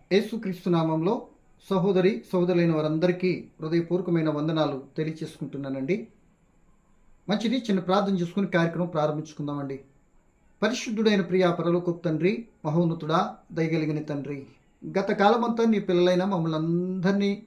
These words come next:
ఈ భయంకర దుర్దినాలలో, ఎండవేళలో మీ కృప చేత కాపాడి, నేటికి మీరు మాకు అను-, మీ కుమారుడు క్రీస్తు ప్రభువును బట్టి నేటికి అనుగ్రహించిన క్షేమాన్ని, సంతోషం బట్టి కృతజ్ఞతలు తండ్రి.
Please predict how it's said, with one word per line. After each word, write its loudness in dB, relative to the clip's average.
ఈ -4
భయంకర -2
దుర్దినాలలో, 0
ఎండవేళలో -2
మీ 2
కృప -2
చేత 0
కాపాడి, 0
నేటికి 0
మీరు 2
మాకు 2
అను-, -2
మీ 2
కుమారుడు 0
క్రీస్తు -4
ప్రభువును -2
బట్టి -2
నేటికి 0
అనుగ్రహించిన 0
క్షేమాన్ని, -2
సంతోషం -4
బట్టి -4
కృతజ్ఞతలు -4
తండ్రి. -6